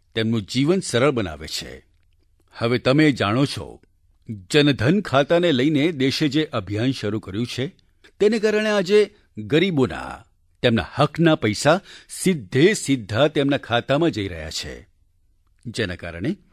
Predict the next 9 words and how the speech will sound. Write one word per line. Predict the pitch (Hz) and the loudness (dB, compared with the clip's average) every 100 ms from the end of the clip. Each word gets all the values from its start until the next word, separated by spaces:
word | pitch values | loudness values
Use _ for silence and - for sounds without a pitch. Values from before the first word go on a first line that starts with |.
| _ _ _ _ 101 | _ _ _ _ -18
ભ્રષ્ટાચાર | 90 117 151 - 208 202 190 185 | -6 -2 -2 2 4 4 4 2
જેવા | 170 113 131 147 | 2 -2 2 2
અવરોધોમાં | 160 110 107 120 139 107 101 151 | 0 -2 -2 0 0 -2 -2 -2
ઘણી | 107 135 165 | 0 2 2
મોટી | 110 117 180 185 | 0 -2 -2 0
માત્રામાં | 117 - 127 147 127 | 0 0 0 0 -2
ઘટાડો | 92 98 110 170 | -6 -4 0 0
થયો | 180 180 165 | -2 -6 -6
છે. | - 85 | -8 -14